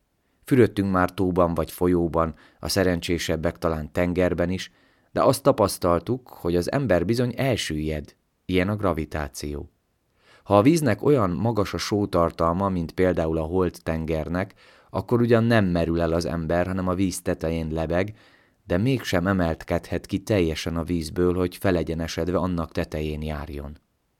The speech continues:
Az ember süllyed. Jézus viszont nem. Az okokat keresve beindul a fantáziánk, és megpróbálunk észszerű, lehetőleg tudományos magyarázatot keresni. De nem találunk. Itt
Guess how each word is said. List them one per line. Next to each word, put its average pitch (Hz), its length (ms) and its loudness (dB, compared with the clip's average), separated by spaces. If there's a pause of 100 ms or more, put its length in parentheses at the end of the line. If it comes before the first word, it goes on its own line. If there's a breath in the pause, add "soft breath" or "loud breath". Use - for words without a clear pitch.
(640 soft breath)
Az - 160 -6
ember 131 580 2
süllyed. 76 640 -4 (680)
Jézus 98 360 0
viszont 78 400 -6
nem. 76 320 -10 (840 loud breath)
Az - 180 -2
okokat 175 400 6
keresve 101 440 2
beindul 92 400 2
a 82 60 2
fantáziánk, 82 920 -2
és - 100 -12
megpróbálunk 87 760 2
észszerű, 92 680 0 (340 loud breath)
lehetőleg 92 520 2
tudományos 82 640 0
magyarázatot 78 720 -4
keresni. 78 560 -8 (640)
De 92 200 -4
nem 82 220 -2
találunk. 78 600 -12 (720 soft breath)
Itt 110 460 -4